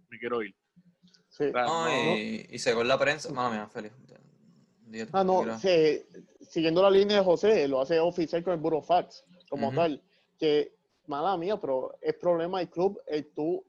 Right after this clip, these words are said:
Speaker 2: sacarlo y exponer eso a la prensa. "Ah, mira, Messi se quiere ir", y eso es de la misma directiva en la
Speaker 3: De algún,
Speaker 2: que
Speaker 3: ajá, de algún lado sali-, de algún lado salió eso.
Speaker 2: Ajá, porque va a ser la misma directiva, porque ¿quién va a ser el que él le va a estar enviando ese burofax?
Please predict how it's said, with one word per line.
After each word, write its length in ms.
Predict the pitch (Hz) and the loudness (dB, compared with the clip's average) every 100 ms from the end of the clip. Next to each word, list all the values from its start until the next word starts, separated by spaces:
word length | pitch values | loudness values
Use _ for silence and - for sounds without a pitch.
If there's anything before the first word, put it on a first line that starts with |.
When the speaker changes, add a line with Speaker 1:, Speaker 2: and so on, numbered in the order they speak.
| _ | _
Speaker 2:
sacarlo 760 | - 160 135 143 180 202 196 - | -6 -6 -2 -4 -2 -2 -2 -4
y 340 | 156 147 143 - _ - | -6 -4 -4 -8 _ -6
exponer 520 | 160 - 151 147 170 | -6 -4 -6 -4 0
eso 280 | 180 190 160 | 0 0 -2
a 40 | 143 | -2
la 140 | 135 | -2
prensa. 520 | 139 180 196 131 113 - | -4 -4 -4 -8 -8 -4
"Ah, 140 | 170 | -2
mira, 180 | 170 175 | 0 -2
Messi 220 | 147 165 | -2 -6
se 140 | 180 170 | -8 -4
quiere 240 | 180 165 | -2 0
ir", 160 | 165 180 | 0 -2
y 100 | 139 | -4
eso 160 | 135 | -4
es 80 | 160 170 139 _ | -4 -6 -10 _
de 120 | - 160 | -8 -4
la 120 | 147 | -4
misma 200 | 160 190 | -4 -2
directiva 720 | 185 180 - 170 196 139 123 _ _ _ _ | 0 -2 -2 -4 -2 -4 -6 _ _ _ _
en 120 | 151 156 | -2 0
la 80 | 151 | 2
Speaker 3:
De 80 | 139 | 4
algún, 180 | 123 127 139 135 127 | 4 4 2 0 0
Speaker 2:
que 60 | |
Speaker 3:
ajá, 120 | 123 | 2
de 60 | 131 | 4
algún 200 | 123 117 | 4 2
lado 200 | 117 127 | 2 2
sali-, 240 | - 220 - | 2 -2 -2
de 140 | 117 | 0
algún 240 | 113 117 123 | 2 2 4
lado 140 | 131 | 4
salió 320 | 131 117 120 | 4 2 2
eso. 180 | 120 110 139 - | 0 -4 -8 -8
Speaker 2:
Ajá, 360 | 143 131 131 123 156 | -8 -6 -6 -8 -6
porque 320 | 165 165 160 156 | 0 2 2 2
va 120 | 156 | 2
a 40 | |
ser 140 | 156 226 | 0 -2
la 60 | |
misma 200 | 226 214 | -2 -2
directiva, 400 | 185 156 - 294 | -2 -2 -4 -6
porque 220 | 147 139 - | -6 -8 -10
¿quién 180 | 156 | -4
va 60 | 170 | -4
a 40 | |
ser 200 | 165 185 | -2 -2
el 140 | 180 170 | -2 -2
que 340 | 175 165 156 160 | -2 0 2 2
él 60 | |
le 60 | 165 | 0
va 60 | |
a 20 | 165 | -2
estar 160 | 175 | -4
enviando 360 | 165 160 160 160 | -6 -4 -4 -4
ese 120 | 160 | -6
burofax? 760 | 156 143 131 185 165 _ - | -6 -6 -2 -2 -2 _ -20